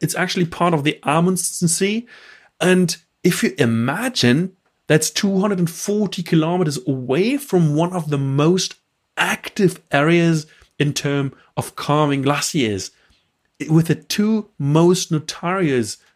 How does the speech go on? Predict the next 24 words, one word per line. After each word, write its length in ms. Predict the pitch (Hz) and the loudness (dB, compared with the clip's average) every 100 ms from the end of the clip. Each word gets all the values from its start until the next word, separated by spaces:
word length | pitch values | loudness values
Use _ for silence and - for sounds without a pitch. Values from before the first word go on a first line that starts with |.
| - | -8
uh, 160 | 135 127 | -4 -2
glaciers 400 | 131 127 131 127 | -2 -2 -2 -2
in 100 | 127 | 0
modern 220 | 135 143 | 0 2
history, 600 | 147 190 - 185 160 165 _ _ | 2 0 0 2 2 0 _ _
Thwaites 360 | - 143 156 - | -4 -2 0 -2
Glacier 480 | 156 151 147 143 139 - - | -2 -2 -2 -2 -4 -10 -2
and 200 | 156 156 - - | 0 0 -4 -10
Pine 300 | 165 160 180 | -4 -2 -4
Island 460 | 160 196 214 185 | -4 -4 0 2
Glacier, 280 | 151 147 147 | 2 -2 0
which 200 | 147 160 | 0 -2
you 60 | 160 | -4
possibly 840 | - 233 240 - 302 247 160 - _ - | -4 -4 -2 -4 -2 0 0 -4 _ -6
know 560 | 147 165 190 208 170 - - | 2 4 6 4 2 -6 -4
already 380 | 151 147 139 | 0 0 0
a 40 | 139 | 0
little 260 | 131 127 | -2 -4
bit, 280 | 123 127 123 - _ | -2 -4 -4 -12 _
um, 380 | 131 123 120 120 | -4 -2 0 -2
from 220 | 120 131 | -2 -2
our 160 | 123 120 | 0 -2
series. 720 | - 156 190 127 101 98 - _ _ _ _ _ _ _ _ _ _ _ _ _ | -2 -2 0 0 0 -4 -10 _ _ _ _ _ _ _ _ _ _ _ _ _
And 280 | - 170 165 | 0 0 0